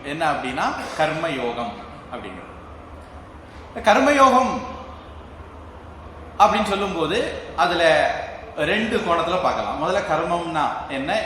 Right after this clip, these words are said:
யோகம்னா என்ன? கர்மம்னா பொதுவா செயல். நம்ம எல்லாரும் எத்தனையோ செயல்கள் செய்கிறோம். கர்மம்னா பொதுவா செயல்.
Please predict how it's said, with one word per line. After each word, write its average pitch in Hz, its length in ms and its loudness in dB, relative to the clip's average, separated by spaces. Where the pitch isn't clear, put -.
யோகம்னா 139 640 0
என்ன? 113 300 -6
கர்மம்னா 240 480 4
பொதுவா 254 360 4
செயல். 147 380 -4
நம்ம 175 280 4
எல்லாரும் 196 340 4
எத்தனையோ 180 300 -2
செயல்கள் 151 320 -2
செய்கிறோம். 110 340 -8
கர்மம்னா 160 540 -4
பொதுவா 233 360 2
செயல். - 440 -6